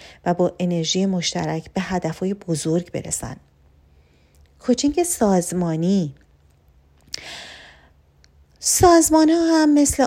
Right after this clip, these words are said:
آدما گاهی به توقف و بازنگری نیاز دارن. توی این کوچینگ روی فرهنگ سازمانی، رهبری، انگیزهٔ کارکنان و بهره‌وری تمرکز می‌شه.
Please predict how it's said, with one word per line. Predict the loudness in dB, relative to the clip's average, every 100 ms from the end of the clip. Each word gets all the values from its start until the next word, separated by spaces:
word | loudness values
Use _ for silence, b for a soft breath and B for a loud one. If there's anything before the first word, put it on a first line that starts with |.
| 0
آدما | 0 2 0 0 0 0 2
گاهی | 4 4 4
به | 2 0
توقف | 0 -4 -2 -2 -2 -4 0 -2
و |
بازنگری | 0 0 2 2 0 -4 -2 -4 -4
نیاز | -4 -6 -8 -10 -10
دارن. | -10 -10 -14 _ -8
توی | -2
این | 0 0
کوچینگ | 0 0 0 -2 -2 -2
روی | 0 -2
فرهنگ | 0 -2 0 -2 -2 -2
سازمانی، | -2 -2 -2 -4 -6 -6 -6 -6 -4
رهبری، | -4 -4 -6 -6 -4 -4 -6 -8 B B B B 0
انگیزهٔ | 4 4 4 4 2
کارکنان | 0 -4 -2 -4 -4 -4
و | -4
بهره‌وری | -4 -4 -4 -4 -4 -4
تمرکز | -6 -6 -6 -8 -6 -8 -8
می‌شه. | -8 -8